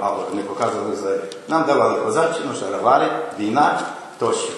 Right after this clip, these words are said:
А вся гуманітарна аура, вона розпочалася, якщо говорити вже про Україну як державну, саме з Острозької академії. І, е,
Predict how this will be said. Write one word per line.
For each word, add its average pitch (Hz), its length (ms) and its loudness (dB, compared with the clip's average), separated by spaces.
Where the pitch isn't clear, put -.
А 110 520 4
вся 156 240 2
гуманітарна 123 640 2
аура, 127 320 6
вона 107 220 2
розпочалася, 113 640 0
якщо 98 180 -2
говорити 104 440 0
вже 107 80 -4
про 95 200 -4
Україну 101 380 -2
як 101 140 0
державну, 110 480 0
саме 107 220 0
з 107 60 -4
Острозької 98 480 -6
академії. 92 440 -8
І, 123 240 4
е, 117 220 2